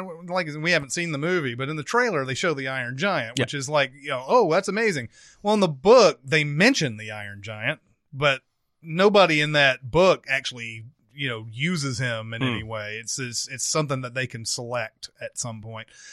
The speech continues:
Speaker 1: Now, that's one thing that's r-, about Ready Player One that's really interesting, and re-, and, you know, the, the thing that <laughs> Elon Musk was talking about, like, maybe we're all in a simulation or
Speaker 2: Yeah.
Speaker 1: whatever. Like,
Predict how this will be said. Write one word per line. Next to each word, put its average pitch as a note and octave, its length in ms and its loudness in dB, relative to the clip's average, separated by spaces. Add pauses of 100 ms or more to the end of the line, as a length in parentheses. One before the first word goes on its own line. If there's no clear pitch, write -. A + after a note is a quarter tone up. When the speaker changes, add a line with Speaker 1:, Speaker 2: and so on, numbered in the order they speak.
(140)
Speaker 1:
Now, C#3 140 0
that's F#3+ 220 6
one F3+ 280 2
thing D#3 160 4
that's B2+ 180 -10
r-, D3 180 -4
about C#3+ 300 4
Ready C3+ 200 0
Player C3+ 300 -2
One D3 280 0
that's A#2+ 160 -16
really E3 480 2
interesting, D#3+ 480 -6
and A#2+ 200 -8
re-, D#3+ 220 -2
and, C3+ 340 -8
you C#3 120 -10
know, B2 160 -8
the, A#2+ 260 -12
the C#3+ 140 -8
thing F3+ 180 0
that C#3 160 0 (200)
<laughs> E3 220 -2
Elon D#3+ 280 2
Musk D#3 260 4
was C#3 120 -4
talking C3+ 260 0
about, B2+ 220 -2
like, B2+ 120 -8
maybe C#3+ 300 -2
we're D3+ 180 0
all D#3 120 6
in D3 60 -2
a D3 60 0
simulation E3 640 -2
or A2+ 40 0
Speaker 2:
Yeah. G#2 100 4
Speaker 1:
whatever. E3+ 200 -4 (440)
Like, E3+ 340 6